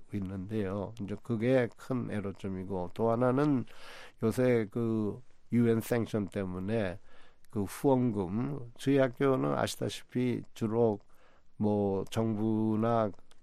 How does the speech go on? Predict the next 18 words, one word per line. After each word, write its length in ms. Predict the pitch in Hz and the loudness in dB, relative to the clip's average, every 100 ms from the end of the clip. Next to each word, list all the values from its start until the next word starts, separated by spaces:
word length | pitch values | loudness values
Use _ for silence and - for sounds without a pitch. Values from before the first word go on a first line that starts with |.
| - | -18
북한에서 680 | - 110 - 113 107 113 104 | -8 -4 2 2 2 0 -2
주는 300 | 101 107 104 | -2 -2 -2
돈이 240 | 98 104 101 | -2 -2 -2
아니라 440 | 101 98 101 117 | -2 -2 0 0
후원에 500 | 104 - 156 131 107 | -2 -4 0 2 2
의해서 640 | 101 98 95 - 95 87 - - | -2 -2 -4 -6 -6 -6 -8 -6
하는데요. 640 | 101 95 98 90 92 95 98 | -6 -4 -4 -2 -4 -6 -6
후원금 680 | 113 107 101 101 101 101 - - - - - | -4 -2 -2 -4 -4 -4 -8 -12 -14 -16 -10
모금하기가 960 | - 110 107 - 117 98 107 104 107 120 | -2 0 0 0 0 0 -2 -2 -2 -2
상당히 500 | 113 104 107 104 92 - | -2 -4 -2 -2 -2 -6
어려운 440 | 92 92 90 90 | -8 -6 -8 -6
것 260 | 85 87 104 - - | -6 -6 -8 -14 -12
같습니다. 560 | 90 - 98 87 85 | -12 -10 -8 -6 -6
그리고 840 | 82 101 104 107 107 98 131 139 123 - - - - - | -6 -6 -4 -2 -2 -2 2 2 0 -6 -20 -20 -14 -4
이제 200 | 110 117 113 104 - - - - - - | 0 2 0 -4 -8 -14 -14 -14 -14 -2
기기 340 | - 139 135 | 4 6 6
같은 400 | 127 120 - 120 | 4 2 0 -2
것도 720 | 117 110 - 143 139 113 98 | -2 -6 0 2 4 2 -2